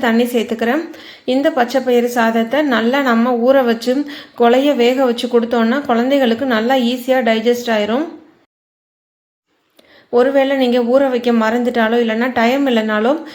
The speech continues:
கூட ஒரு டம்ளர் அளவுக்கு தண்ணி சேர்த்து நல்லா குழைய வேக வச்சு மசிச்சு குழந்தைகளுக்கு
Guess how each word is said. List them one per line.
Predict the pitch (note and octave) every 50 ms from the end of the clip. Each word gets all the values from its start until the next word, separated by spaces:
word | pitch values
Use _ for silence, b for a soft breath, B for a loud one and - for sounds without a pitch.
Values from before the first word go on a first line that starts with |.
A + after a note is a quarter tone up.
| B B B B C4
கூட | C#4 D#4+ D#4 D4 B3+ A#3+
ஒரு | A3+ A3+ A#3+
டம்ளர் | A3+ A3+ A#3+ B3+ B3+ A#3
அளவுக்கு | A3+ A3 A3+ A3+ C4 B3 A#3+
தண்ணி | A3+ A#3 B3+ B3+ -
சேர்த்து | A#3+ A3 A3+ C#4 C4 A#3+ A3
நல்லா | G#3+ A3+ B3 C#4 C#4 - A3+
குழைய | A3 A3 A#3 B3 C#4 C#4+ A#3+ A#3+
வேக | A#3 A#3+ A#3 B3+ A3+
வச்சு | A3 A3 - - D4 E4 - B B B B B B B A3
மசிச்சு | A3+ A3+ C4+ B3 - D4+ - -
குழந்தைகளுக்கு | A#3+ A#3 A#3 A3+ A#3+ A#3+ A#3 G#3+ G#3+ A3 B3